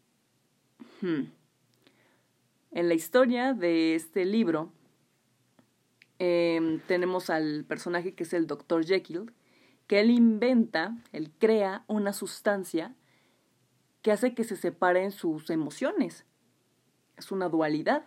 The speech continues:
Entonces, cuando él quiere estar enojado, cuando él quiere estar triste, y ese lado oscuro, por así decirlo,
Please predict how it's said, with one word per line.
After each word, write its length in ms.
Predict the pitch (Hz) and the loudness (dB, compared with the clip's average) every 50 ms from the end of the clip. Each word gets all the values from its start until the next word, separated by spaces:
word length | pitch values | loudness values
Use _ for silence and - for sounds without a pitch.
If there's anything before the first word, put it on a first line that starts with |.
| _ - _ _ _ _ _ _ _ _ _ _ _ _ _ _ _ _ _ _ _ | _ -20 _ _ _ _ _ _ _ _ _ _ _ _ _ _ _ _ _ _ _
Entonces, 400 | 165 170 160 185 185 196 208 - | -8 -4 -4 -4 -4 -4 -6 0
cuando 260 | - 202 185 185 185 | 0 2 2 4 2
él 100 | 190 175 | 0 2
quiere 180 | - 220 196 202 | 2 2 2 2
estar 300 | 196 - - 196 185 185 | 0 2 2 2 2 2
enojado, 640 | 185 170 156 156 - - 185 180 180 175 180 175 | 2 0 -2 -4 -6 0 2 4 6 6 4 4
cuando 180 | - 170 156 160 | 2 -2 0 0
él 100 | 165 160 | -4 -2
quiere 200 | - 185 170 180 | -2 0 0 0
estar 260 | 170 - - 175 165 | -2 -2 -4 -4 -4
triste, 680 | 170 - - 165 180 196 220 214 - _ - 196 185 175 | -4 -4 0 0 0 0 -2 -8 -8 _ -2 0 2 2
y 140 | 165 156 156 | 2 2 0
ese 280 | - - 180 - - 196 | -2 -6 -4 -4 -2 0
lado 680 | 190 185 180 175 185 185 180 180 175 160 147 143 135 117 - _ _ _ - | 2 2 2 2 2 4 4 4 4 4 2 0 -2 -6 -14 _ _ _ -4
oscuro, 600 | - 175 160 - _ - 214 220 208 202 202 - | -4 -4 -4 -4 _ 0 0 2 2 2 0 -2
por 140 | - 151 147 | -4 -4 -4
así 180 | 151 - 185 190 | -4 -4 -4 -4
decirlo, 460 | 196 - 240 226 185 185 202 233 | -2 0 -2 -2 -2 -2 -6 -6